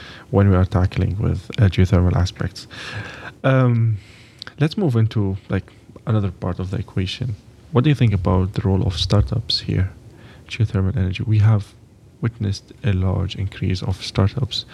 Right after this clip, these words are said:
especially in topics related to carbon storage, uh, hydrogen storage, hydrogen generation, geothermal energy. So what role they can play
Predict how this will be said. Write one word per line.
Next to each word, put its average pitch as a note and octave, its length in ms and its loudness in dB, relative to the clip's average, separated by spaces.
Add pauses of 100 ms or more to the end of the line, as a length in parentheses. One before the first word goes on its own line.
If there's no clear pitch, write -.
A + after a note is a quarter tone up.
(300)
especially - 400 0
in F#2 100 -2
topics - 400 -2
related F#2 400 0
to A2+ 80 -4
carbon F#2+ 300 0
storage, F#2 560 0 (400)
uh, G2+ 120 6
hydrogen F#2+ 520 2
storage, F2+ 580 -4 (120)
hydrogen G2 500 0
generation, G2 720 -2
geothermal G2 460 -2
energy. G2 340 -4 (360)
So - 140 0
what A2+ 260 2
role G2+ 120 4
they G2 140 0
can F#2 360 -4 (260)
play G2 300 4